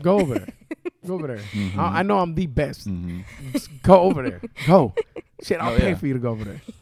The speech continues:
Speaker 3: No, that's what it's like. That was the thing with me. Like, I was like, "Hmm, should I charge more?" But it's like,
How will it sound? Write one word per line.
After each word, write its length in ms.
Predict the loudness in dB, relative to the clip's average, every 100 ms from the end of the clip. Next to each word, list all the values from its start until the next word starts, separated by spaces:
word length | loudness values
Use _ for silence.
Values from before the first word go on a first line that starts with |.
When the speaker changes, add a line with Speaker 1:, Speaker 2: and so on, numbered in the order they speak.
| -20 -6
Speaker 3:
No, 180 | 0 2
that's 240 | 0 -2
what 100 | -2
it's 180 | -4 -2
like. 220 | -4 -4 -8 _
That 120 | -6
was 100 | -4 -4
the 60 |
thing 160 | -6 -4
with 120 | -4
me. 180 | -4 -6
Like, 320 | -6 -8 -10
I 80 | -10
was 140 | -10 -10
like, 200 | -12 -12
"Hmm, 240 | -10 -10
should 180 | -10 -10
I 60 | -10
charge 260 | -10 -10
more?" 380 | -10 -10 -8 -10
But 200 | -12 -14
it's 160 | -14 -12
like, 220 | -14